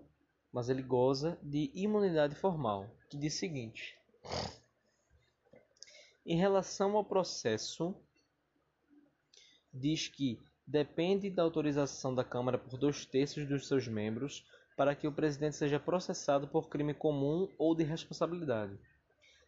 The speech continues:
sendo concedida ao presidente da República na qualidade de chefe de governo,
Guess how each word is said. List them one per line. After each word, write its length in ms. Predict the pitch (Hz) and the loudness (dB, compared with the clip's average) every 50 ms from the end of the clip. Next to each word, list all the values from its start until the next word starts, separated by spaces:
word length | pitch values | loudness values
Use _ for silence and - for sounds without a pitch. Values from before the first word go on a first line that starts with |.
| _ | _
sendo 340 | - - - - 220 233 240 | -14 -6 -2 0 0 0 0
concedida 640 | 233 - 226 220 - 202 160 143 139 135 135 143 135 | 0 -2 -2 0 0 0 2 2 2 4 4 4 4
ao 80 | 143 139 | 4 2
presidente 720 | - 151 143 143 135 131 123 131 131 147 160 160 - - | 2 2 0 0 0 -2 -2 0 0 0 0 -2 -4 -4
da 240 | - 143 127 95 127 | -2 0 0 0 0
República 640 | 131 127 120 - - 131 135 143 147 - - 160 156 | -2 -4 -6 -2 -2 0 0 0 0 0 0 0 2
na 140 | 156 147 | 0 0
qualidade 580 | 135 - 139 139 143 131 127 135 135 131 131 127 | 0 0 0 0 0 0 2 2 0 0 -2 -6
de 80 | 127 - | -6 -2
chefe 220 | - 147 143 147 | -2 -2 -2 -2
de 60 | 151 151 | -2 0
governo, 580 | 165 160 139 120 117 110 113 107 104 107 107 | 0 2 2 2 0 -2 -2 -4 -6 -8 -10